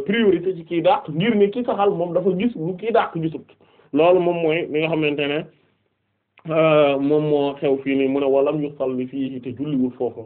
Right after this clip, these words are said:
maanaam, euh, imam al-Bukhari nag rahimahullahu taala dafa saxal riwaaya bi fii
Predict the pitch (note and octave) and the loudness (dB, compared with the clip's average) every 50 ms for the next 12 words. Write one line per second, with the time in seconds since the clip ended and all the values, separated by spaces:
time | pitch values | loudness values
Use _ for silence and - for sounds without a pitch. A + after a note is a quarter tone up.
0 | G#2+ A2 B2+ D#3 E3 F#3 E4 - - _ _ _ _ _ _ - D3+ D3+ D#3 D#3 | -12 -8 -4 -2 -2 -2 -2 -4 -10 _ _ _ _ _ _ -2 2 2 4 2
1 | D3+ - F#3 G#3 A#3+ A3+ G#3+ G#3+ G3 F3+ F#3 - F#3 F3 E3+ D#3+ D#3 D3+ D#3 D3+ | 2 2 2 2 4 4 4 2 4 4 2 4 4 4 4 4 2 0 0 -2
2 | D3+ D#3+ F3+ G3+ F#3+ F#3 F3 E3+ E3 E3 D#3+ D#3 D#3 D3+ D#3 D#3 D3+ D#3 D3 C#3+ | -4 -4 -4 -4 -2 -2 0 0 2 2 2 2 0 0 0 -2 -2 -2 -2 -2
3 | D#3+ D#3+ D#3+ G3 G3 - B3 B3 C4 A3 G3 F#3+ G#3+ A#3+ A#3+ A3+ G3 F#3+ F#3 F3 | -2 -2 -4 -4 -4 -4 -4 0 2 2 4 4 4 6 6 6 6 6 6 6
4 | D#3+ E3 D#3 D#3 D#3+ C#3+ - | 4 2 -2 -2 -4 -6 -6